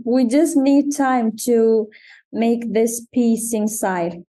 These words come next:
Yeah, because I remember that, uh, I had been struggling with this regret for, like, a year or two. And, uh, all I did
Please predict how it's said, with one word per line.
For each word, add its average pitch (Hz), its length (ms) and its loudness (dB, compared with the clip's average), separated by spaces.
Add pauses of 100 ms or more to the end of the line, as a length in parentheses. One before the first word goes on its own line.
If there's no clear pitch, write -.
(100)
Yeah, 311 260 2
because 269 380 2
I 294 40 4
remember 277 580 4
that, 254 260 -2 (560)
uh, 226 560 -2
I 247 220 0
had 277 420 0 (140)
been 254 200 4
struggling 254 800 0
with 226 260 0
this 254 300 -2
regret 233 640 0 (300)
for, 226 540 0 (520)
like, 240 340 -2
a 240 80 0
year 214 680 0
or 240 200 0
two. 240 600 -2 (1160)
And, 262 440 0
uh, 254 180 2 (460)
all 311 260 2
I 269 140 2
did 226 540 -2